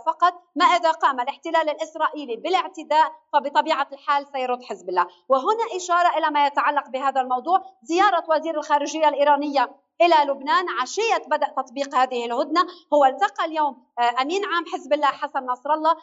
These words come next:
وبحسب المعلومات من مصادر مطلعة تقول لرؤية أن عبد اللهيان أولًا جاء للمتابعة والاطلاع على ع-، غرفة العمليات المشتركة وما يجري على الحدود اللبنانية،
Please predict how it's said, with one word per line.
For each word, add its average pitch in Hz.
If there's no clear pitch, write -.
وبحسب 294
المعلومات 285
من 285
مصادر 339
مطلعة 285
تقول 320
لرؤية 339
أن 294
عبد 285
اللهيان 311
أولًا 302
جاء 294
للمتابعة 302
والاطلاع 302
على 247
ع-، 233
غرفة 392
العمليات 302
المشتركة 285
وما 226
يجري 349
على 302
الحدود 294
اللبنانية، 285